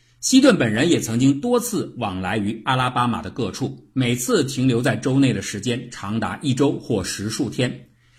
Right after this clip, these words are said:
这个补充证据就足以证明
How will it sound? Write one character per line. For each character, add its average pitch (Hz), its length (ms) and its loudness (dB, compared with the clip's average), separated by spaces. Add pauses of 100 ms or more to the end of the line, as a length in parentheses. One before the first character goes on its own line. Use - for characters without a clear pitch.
(400)
这 302 200 6
个 208 120 6
补 101 260 -2
充 247 260 4
证 240 200 2
据 135 260 -2
就 135 160 -2
足 127 300 2
以 127 100 4
证 117 180 0
明 95 340 -6